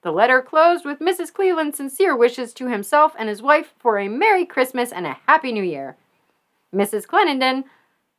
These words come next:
a daughter of Horace Greeley, says her cousin has long been subject to epileptic,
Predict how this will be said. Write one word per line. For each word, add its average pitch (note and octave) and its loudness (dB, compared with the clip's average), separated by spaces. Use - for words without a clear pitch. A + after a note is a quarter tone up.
a F#3 2
daughter B3 4
of G3+ 0
Horace D4 2
Greeley, A#3+ -6
says G3+ -2
her D4 0
cousin D4 0
has G#3 0
long D#4+ 2
been G#3 0
subject F#3+ -2
to G3 -10
epileptic, F#3 0